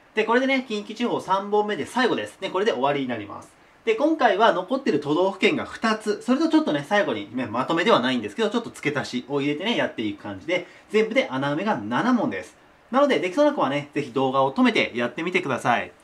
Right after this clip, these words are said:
で、ちょっと確認してもらって分かんないのがあれば、今からね、説明しながら穴埋めやっていきますんで、聞いてもらえたらと思います。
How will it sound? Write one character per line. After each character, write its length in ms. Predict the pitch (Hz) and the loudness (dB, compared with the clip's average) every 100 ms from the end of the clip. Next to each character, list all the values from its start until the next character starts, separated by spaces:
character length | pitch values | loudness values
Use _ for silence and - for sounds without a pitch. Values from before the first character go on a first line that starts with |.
| - _ _ _ _ - | -20 _ _ _ _ -4
で、 100 | 233 | 2
ち 60 | |
ょ 60 | 285 | 2
っ 20 | |
と 80 | 277 | 2
確 160 | 190 190 | -4 -4
認 140 | 202 | -6
し 60 | 202 | -4
て 60 | |
も 100 | 214 | -2
ら 80 | 214 | -2
っ 100 | 214 | -2
て 80 | 208 | -2
分 120 | 156 | 0
か 140 | 202 | 0
ん 60 | 214 | 0
な 60 | 180 | -2
い 20 | |
の 100 | 131 | -4
が 140 | 127 | 0
あ 40 | 214 | 0
れ 80 | |
ば、 220 | 202 120 - | 2 0 -2
今 140 | 165 160 | -6 -2
か 80 | 120 | -2
ら 80 | |
ね、 180 | 123 139 | -2 -4
説 220 | - 139 139 | -6 -8 -6
明 100 | 135 | -6
し 120 | 196 | -4
な 80 | 226 | 0
が 80 | |
ら 180 | 208 - | 2 0
穴 160 | 127 123 | -2 0
埋 40 | |
め 80 | 247 | 0
や 100 | 151 | -2
っ 40 | |
て 100 | 320 | -2
い 60 | 185 | -4
き 60 | 196 | -2
ま 140 | 196 | -4
す 80 | 170 | -2
ん 100 | 135 | -2
で、 180 | 113 - | -2 -4
聞 140 | 131 | -8
い 20 | 113 | -6
て 80 | |
も 100 | 110 | -4
ら 80 | 107 | -4
え 60 | 104 | -6
た 80 | 98 | -6
ら 100 | 98 | 0
と 140 | 214 | 2
思 120 | 214 185 | 2 2
い 20 | |
ま 240 | 156 117 | 2 2
す。 240 | - - | -2 -16